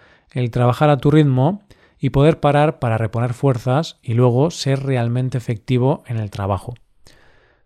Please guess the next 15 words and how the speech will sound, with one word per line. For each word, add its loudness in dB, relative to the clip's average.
Pero 6
no 6
dejes 2
que -4
te -2
engañen, -4
oyente, -4
que 0
como 2
se 0
suele 4
decir, 2
está -2
todo 4
inventado. 0